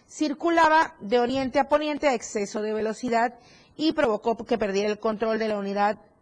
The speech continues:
el conductor impactándose contra el camellón que divide estos carriles. Terminó volcado, ya lo estamos viendo en la imagen, la gente que nos sigue en radio, sí, completamente las llantas hacia arriba.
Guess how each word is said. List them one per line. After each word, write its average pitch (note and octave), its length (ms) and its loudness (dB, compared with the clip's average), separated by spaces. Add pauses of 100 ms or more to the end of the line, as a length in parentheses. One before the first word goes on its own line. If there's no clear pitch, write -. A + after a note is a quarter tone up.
(200)
el F#3+ 180 -4
conductor F#3+ 680 -6
impactándose G#3+ 920 -6
contra F#3+ 300 -6
el F3 100 -4
camellón G#3 560 -4
que A#3 140 -4
divide D#3+ 300 -8
estos - 220 -16
carriles. C4 480 -4 (600)
Terminó C4 480 -2
volcado, B3 440 -4
ya F3 120 -4
lo D3 80 -6
estamos G3 340 -8
viendo A3 240 -4
en A3 60 -6
la A3 80 -6
imagen, C4 380 -6
la F3 80 -6
gente G3 280 -10
que F#3+ 80 -10
nos E3+ 140 -8
sigue G3 180 -12
en G3 100 -10
radio, A#3 300 -4
sí, D4 300 -6
completamente A#3+ 1080 -4 (260)
las B3 300 -2
llantas B3 480 -2
hacia G#3 300 -4
arriba. F#3+ 380 -2